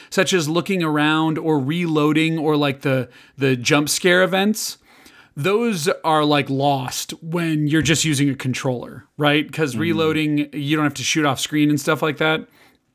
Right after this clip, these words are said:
Speaker 1: So I would
Speaker 2: Right.
Speaker 1: say the better version is on, um, is on the Wii. Um, <clears throat> and just in case people are looking it up, both Dead Space two on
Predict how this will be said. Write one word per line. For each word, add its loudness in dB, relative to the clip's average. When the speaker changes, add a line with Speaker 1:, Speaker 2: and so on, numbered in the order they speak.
Speaker 1:
So -2
I 4
would 0
Speaker 2:
Right. -8
Speaker 1:
say 0
the -2
better 2
version 0
is -2
on, -2
um, -2
is 4
on 4
the 0
Wii. 0
Um, -4
<clears throat> 0
and 4
just 0
in 2
case 4
people 2
are 2
looking 2
it 2
up, -2
both 0
Dead 2
Space 0
two 2
on 0